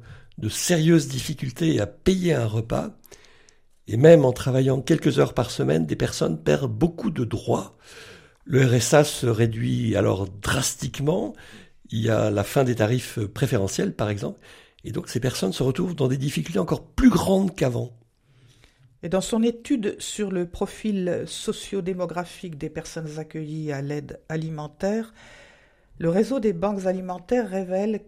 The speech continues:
Speaker 2: que le recours à l'aide alimentaire touche désormais de nouveaux profils. Dix-sept pour cent des personnes accueillies sont à la retraite et dix-sept pour cent d'entre elles ont un emploi,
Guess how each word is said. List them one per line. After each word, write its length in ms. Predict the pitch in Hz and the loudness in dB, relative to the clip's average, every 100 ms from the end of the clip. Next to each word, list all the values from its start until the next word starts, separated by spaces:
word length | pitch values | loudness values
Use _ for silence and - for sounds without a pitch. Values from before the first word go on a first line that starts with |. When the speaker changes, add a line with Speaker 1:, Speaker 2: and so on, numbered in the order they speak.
| - | -12
Speaker 2:
que 120 | 185 | -10
le 220 | 175 175 | -6 -6
recours 460 | 165 226 226 254 190 | -4 -6 -4 -4 -2
à 80 | 165 | -2
l'aide 260 | 196 240 | 0 0
alimentaire 720 | 180 170 170 170 - 202 208 | -2 -4 -6 -8 -6 -6 -6
touche 400 | - 190 170 - | -10 -12 -12 -10
désormais 600 | 170 175 175 175 185 214 - _ _ _ _ | -8 -4 -4 -4 -8 -10 -12 _ _ _ _
de 100 | 156 | -6
nouveaux 300 | 165 202 214 | -4 -2 -4
profils. 600 | 214 185 - - 147 147 - _ _ _ _ _ _ _ _ _ _ _ 170 | -6 -8 -10 -12 -12 -12 -16 _ _ _ _ _ _ _ _ _ _ _ -4
Dix-sept 480 | 254 - - 302 | -4 -2 -2 -2
pour 140 | 247 240 | -4 -4
cent 180 | - 226 | -4 0
des 120 | 214 | 0
personnes 500 | 190 - - 190 175 | -2 -8 -8 -6 -4
accueillies 420 | 175 185 180 226 | -6 -8 -8 -8
sont 260 | 247 175 160 | -8 -8 -6
à 60 | |
la 100 | 156 | -6
retraite 600 | 165 226 - 170 - - _ _ _ _ _ _ _ _ - | -6 -10 -12 -12 -14 -20 _ _ _ _ _ _ _ _ -10
et 100 | 170 | -8
dix-sept 480 | 170 254 - 262 - | -6 -8 -6 -6 -6
pour 160 | 226 | -12
cent 240 | - 220 196 | -8 -6 -4
d'entre 320 | 185 185 - | -6 -6 -2
elles 260 | 220 247 - _ - | -2 -2 -6 _ -10
ont 120 | 185 | -6
un 160 | 180 175 | -4 -4
emploi, 500 | 220 226 165 156 - | -6 -8 -10 -10 -12